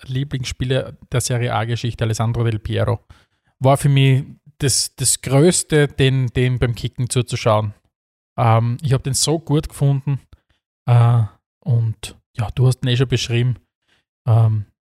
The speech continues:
ist sechsmal italienischer Meister geworden, also der hat mit, mit, mit Juve richtig viel abkassiert, ist Weltmeister, Champions League-Sieger. Ah, ja, Del Piero war für mich das, das, das Höchste, was es damals im italienischen Fußball gegeben hat.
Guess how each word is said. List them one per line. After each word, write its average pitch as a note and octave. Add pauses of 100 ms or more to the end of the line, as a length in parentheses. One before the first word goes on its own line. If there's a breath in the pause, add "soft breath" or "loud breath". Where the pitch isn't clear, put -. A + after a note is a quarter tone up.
ist -
sechsmal C#3
italienischer A#2+
Meister A2+
geworden, A#2
also A2+
der A2+
hat A2+
mit, A#2 (100)
mit, -
mit C3+
Juve A#2+
richtig B2
viel B2+
abkassiert, A2+ (440 soft breath)
ist A2
Weltmeister, A2+ (120)
Champions A2+
League-Sieger. G#2+ (460 soft breath)
Ah, G#2
ja, G#2+
Del A2+
Piero C3+
war B2+
für A2+
mich B2
das, - (340)
das, - (400 soft breath)
das -
Höchste, E3
was C#3
es B2+
damals B2+
im A#2+
italienischen A2+
Fußball -
gegeben A#2+
hat. -